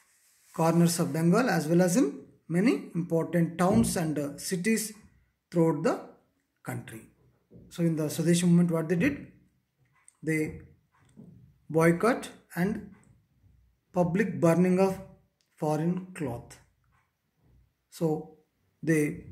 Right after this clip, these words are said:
sat in front of the shops where the foreign goods are selling.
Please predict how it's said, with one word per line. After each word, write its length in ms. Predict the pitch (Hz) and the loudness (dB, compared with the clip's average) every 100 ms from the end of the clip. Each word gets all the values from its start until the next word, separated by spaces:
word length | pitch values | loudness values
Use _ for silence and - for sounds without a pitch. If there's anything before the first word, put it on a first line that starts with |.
| - - | -20 -20
sat 540 | - - 180 175 - - - _ - | -6 2 4 4 0 -10 -18 _ -2
in 160 | 170 | 0
front 200 | 175 170 | 0 0
of 140 | 165 156 | 0 0
the 300 | 294 - - _ _ _ | -4 -4 -18 _ _ _
shops 600 | - 160 123 - - - - - - - _ _ - - - - - _ _ _ _ - - - | -4 -4 -4 -8 -14 -16 -20 -18 -18 -20 _ _ -20 -20 -20 -20 -20 _ _ _ _ -20 -20 -8
where 200 | 165 175 | 4 4
the 340 | 170 175 160 165 - - - | 6 2 0 -6 -14 -20 -2
foreign 280 | 170 175 165 | 2 4 4
goods 240 | 170 175 | 2 0
are 140 | 160 | -2
selling. 600 | - - 170 160 120 - | -4 -2 0 0 -6 -10